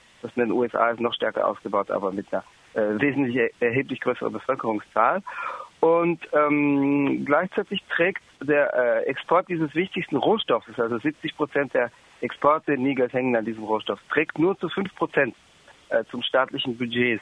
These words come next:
von Niger bei. Und Niger gehört zu den drei ärmsten Staaten des Planeten. Also rein diese,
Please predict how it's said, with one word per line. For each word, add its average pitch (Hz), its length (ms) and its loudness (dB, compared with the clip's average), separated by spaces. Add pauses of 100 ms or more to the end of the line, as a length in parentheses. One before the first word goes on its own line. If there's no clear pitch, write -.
(140)
von 110 160 0
Niger 120 340 2
bei. 101 240 2
Und 113 200 -2
Niger 143 280 2
gehört 139 300 -2
zu - 80 -18
den 135 140 -2
drei 127 240 0
ärmsten - 420 -2
Staaten 123 400 -2
des 113 140 -4 (120)
Planeten. 117 460 -2
Also 135 260 -2 (340)
rein 135 360 2
diese, 139 340 0